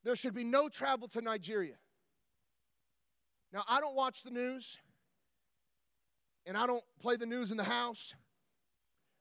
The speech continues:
but somehow that got wind to Kimberly. She said, "Is this true?" I went, "Well, I mean, I don't know." I remember her and I were laying there just a couple days before I left.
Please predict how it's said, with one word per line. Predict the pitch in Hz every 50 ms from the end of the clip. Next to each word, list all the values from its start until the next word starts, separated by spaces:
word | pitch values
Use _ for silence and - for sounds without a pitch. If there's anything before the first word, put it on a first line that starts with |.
| _ -
but | 180 190
somehow | - - - 285 285 302 311 277 240 233 240 226
that | 185 226 226 - -
got | 202 208 208 -
wind | 196 202 202 196
to | - 165
Kimberly. | - - 196 190 170 143 110 101 _ _ _ _ _ _ _ _ _ _ _ _ _ _ _ _ _ _ _ _ _
She | - - 226
said, | - - 247 214
"Is | 208 175
this | - - 320 - -
true?" | - - - 233 262 302 320 - _ _ _ _ _ _ _ _ _ _ _ _ _ _ _ - -
I | 160 175
went, | 175 175 147 120 _ _ _ _
"Well, | 165 - - 104 92 - - 82 98
I | 123
mean, | - - - - - -
I | 151 165 - -
don't | 156 156 92 90 101
know." | 104 101 107 131 135 - _ _ _ _ _ _ _ _ _ _ _ _ _ _ _ _ _ _ _ _ _ _ _ _ _ _ _ _ _ _ _ _ _ _ _ _ _ _ _ _ _ _
I | - 170
remember | 190 185 185 185 190 214 226 226 190 185 143 - - _ _ _ _ _ _ _ _ _ _ _ _ _
her | - 175
and | 202 208
I | 202
were | 190 185 180 180
laying | 180 190 196 202 202 180
there | 170 160
just | 151 156 - 160
a |
couple | - - 202 196 - 208
days | 202 175 190 190 185 165 -
before | - 160 - - 180 175 160
I | 151
left. | 151 151 156 156 147 123 - - -